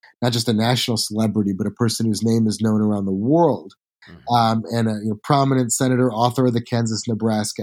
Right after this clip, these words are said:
Speaker 1: Act, a leading Democrat, uh, for the presidency.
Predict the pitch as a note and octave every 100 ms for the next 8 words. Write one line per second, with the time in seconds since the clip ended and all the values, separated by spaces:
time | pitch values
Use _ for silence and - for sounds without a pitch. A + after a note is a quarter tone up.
0 | - G#2+ G2+ F#2+ - - _ _ _ -
1 | A2 A#2 C3+ C#3 C3+ B2 B2 B2 A#2+ A#2
2 | A2 G#2+ - _ - G#2 - - G2+ -
3 | F3 D#3+ C#3+ B2 - A#2 G2+